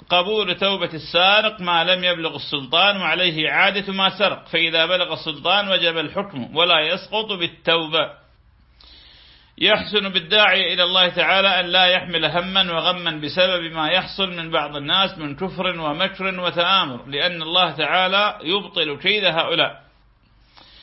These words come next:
حرص المنافقين على إغاظة المؤمنين بإظهار أعمال الكفر مع ادعائهم الإسلام، وهذا في كل زمان ومكان.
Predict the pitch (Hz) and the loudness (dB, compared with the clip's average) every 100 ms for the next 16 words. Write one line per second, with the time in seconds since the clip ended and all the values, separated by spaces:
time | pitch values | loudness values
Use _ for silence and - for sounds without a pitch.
0 | - - _ - 214 208 208 202 196 180 | -20 -20 _ 0 0 2 -2 0 2 2
1 | 175 208 214 196 185 180 170 160 196 190 | 2 2 2 2 2 2 0 2 4 4
2 | 175 170 170 165 170 208 190 180 165 147 | 0 -4 -8 -4 -2 -2 -2 -4 -4 0
3 | 175 196 196 190 - 151 135 165 185 196 | 2 4 4 0 -2 -2 -2 0 2 2
4 | 190 165 147 196 190 196 208 214 - _ | 0 -2 -4 -8 -8 -4 -4 -4 -10 _
5 | _ _ _ _ _ - 180 170 165 143 | _ _ _ _ _ -2 0 0 -4 -4
6 | 147 151 196 208 208 185 156 - 131 123 | -2 2 4 4 0 -2 -6 -6 -6 -4
7 | 151 180 170 190 160 147 175 156 131 156 | -2 0 0 -2 -4 -10 -12 -12 -8 -4
8 | 175 156 120 120 | -4 -4 -8 -12